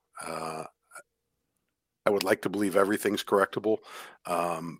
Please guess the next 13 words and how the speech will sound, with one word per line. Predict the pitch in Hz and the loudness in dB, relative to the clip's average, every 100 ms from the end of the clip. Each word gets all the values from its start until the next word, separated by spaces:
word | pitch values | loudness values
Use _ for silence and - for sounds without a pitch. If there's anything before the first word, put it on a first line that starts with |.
| _ | _
but | 95 - | -4 -2
the | 85 | -2
lingering | 90 98 92 98 92 | 0 2 2 2 8
doubt | 107 85 | 8 8
with | 87 | 0
this | - 92 | -2 -2
team | - 101 92 | -2 -2 -2
is | 82 | -4
just | - 90 - | -4 -6 -2
what | 92 92 | -2 0
is | 90 | -2
their | 85 90 | -2 -4
fortitude? | - 87 87 - 82 | -4 -6 -6 -8 -8